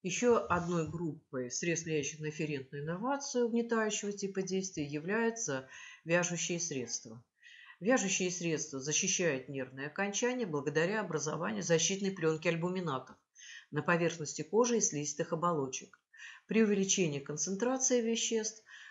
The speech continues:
интенсивность их образования увеличивается. Они классифицируются следующим образом.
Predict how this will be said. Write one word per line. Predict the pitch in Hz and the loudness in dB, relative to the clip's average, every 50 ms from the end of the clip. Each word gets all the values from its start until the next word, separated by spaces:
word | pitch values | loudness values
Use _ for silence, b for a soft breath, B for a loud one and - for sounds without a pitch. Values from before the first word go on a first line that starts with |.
| B B B | B B B
интенсивность | - - 202 214 208 - 165 147 - - - 233 233 233 233 233 233 - - | -4 -2 0 0 0 0 -2 -2 0 0 2 2 2 4 2 2 0 2 2
их | 226 220 220 | 2 2 2
образования | 202 190 196 202 202 202 202 202 202 202 202 202 196 190 190 190 190 - - - _ - | 0 0 0 0 0 2 0 0 0 0 -2 -2 0 0 0 -2 -2 -6 -10 -20 _ -6
увеличивается. | 226 247 220 175 135 127 120 - - - - - - - - - - - - 87 - - _ _ B B B B B B B B B B | -4 0 0 0 0 0 -2 -4 -4 -4 -4 -6 -10 -8 -4 -2 -2 -2 -2 -4 -14 -18 _ _ B B B B B B B B B B
Они | 196 226 254 311 339 | 2 2 4 2 2
классифицируются | - - 185 165 - 175 165 - 175 170 - - - 185 180 160 143 135 127 139 - - - - - 143 127 123 120 123 - B B B B B B B | 0 0 0 0 0 -2 -2 -2 -2 -2 -2 0 0 2 2 2 2 0 0 -2 -4 -6 -6 -6 -4 -2 -2 -4 -4 -8 -10 B B B B B B B
следующим | - - 190 208 220 208 214 185 - - 165 147 143 | -4 2 4 4 4 4 2 0 0 0 0 -2 -4
образом. | 135 131 127 127 135 131 127 120 131 123 123 120 120 - | -4 -4 -4 -4 -4 -4 -4 -4 -6 -6 -6 -8 -12 -16